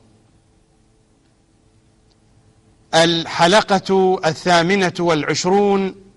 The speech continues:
وهي الأخيرة. سلام عليكم. بقيت مطالب كثيرة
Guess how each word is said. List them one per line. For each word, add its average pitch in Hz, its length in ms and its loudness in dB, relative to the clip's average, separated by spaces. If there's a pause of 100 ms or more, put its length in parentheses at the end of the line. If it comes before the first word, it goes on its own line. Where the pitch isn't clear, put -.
(260)
وهي 170 320 0
الأخيرة. 143 580 -4 (920)
سلام 160 540 2
عليكم. 135 500 -2 (3500)
بقيت 208 680 0 (1120)
مطالب 190 580 2
كثيرة 170 760 0